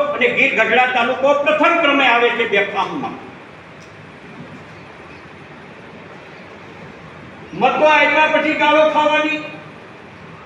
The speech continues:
મતો આપ્યા પછી દાદાગીરીનો ભોગ બનવાનો, મતો આપ્યા પછી સહન કરવાનું, મતો આપ્યા પછી તમે બોલી ન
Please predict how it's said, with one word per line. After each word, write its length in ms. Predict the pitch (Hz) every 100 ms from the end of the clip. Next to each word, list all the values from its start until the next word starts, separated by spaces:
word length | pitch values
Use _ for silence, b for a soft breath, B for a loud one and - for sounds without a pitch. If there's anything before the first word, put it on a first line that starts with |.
| - - - - - - 1017 960 932 - - - - - - - - - -
મતો 260 | 214 269 302
આપ્યા 400 | 294 269 302 302
પછી 260 | 294 302 294
દાદાગીરીનો 600 | 285 302 302 302 302 302
ભોગ 240 | - 277 277
બનવાનો, 460 | 302 302 302 302 311 311 - - - - - - - - - - - - - - - - - - - - 190
મતો 300 | 254 285 302
આપ્યા 460 | 302 294 302 302
પછી 280 | 294 302 302
સહન 400 | 285 277 311 302
કરવાનું, 640 | 294 294 302 311 302 311 - - - - - - - - - - - - - - -
મતો 300 | 202 277 311
આપ્યા 400 | 302 294 311 302 302
પછી 160 | 302
તમે 280 | 302 302 302
બોલી 280 | 294 302
ન 80 | 311